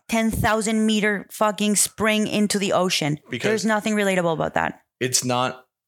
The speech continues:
Speaker 2: it's a different type of relatability, right? Like, you, you've jumped off something before, and that's ex-, and it's extremely impressive to see the guts it takes,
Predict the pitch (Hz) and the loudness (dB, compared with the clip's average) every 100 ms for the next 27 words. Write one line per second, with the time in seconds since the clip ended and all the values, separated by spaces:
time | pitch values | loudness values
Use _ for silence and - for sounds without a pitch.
0 | _ _ _ _ _ 127 123 123 123 135 | _ _ _ _ _ -4 -2 0 0 -2
1 | 123 - 104 101 95 95 90 90 85 82 | -4 -2 -2 -2 -4 -4 -2 -2 -2 -2
2 | 82 80 78 - 92 92 73 92 - - | -2 -2 -4 -4 -4 -2 -2 -4 -6 -18
3 | - - - _ - 110 113 120 120 - | -20 -20 -20 _ -12 -2 0 0 -2 -6
4 | - - _ _ _ - - - 123 156 | -14 -20 _ _ _ -20 -20 -10 -4 -2
5 | 127 127 135 - 110 110 - 98 104 98 | -2 -2 -2 -2 -2 0 -2 -2 -4 -4
6 | 90 90 92 139 - 110 104 107 113 - | -4 -2 -2 -2 -4 -2 0 0 -2 -2
7 | - 110 110 101 101 - 104 104 98 95 | -4 -2 -2 -2 -2 -2 -2 -2 -4 -4
8 | 107 - 110 90 90 - 104 95 95 - | -2 0 -2 0 2 2 0 -4 -6 -8
9 | 82 110 110 104 - 104 98 - - | -4 -4 -2 -4 -4 -4 -4 -2 -4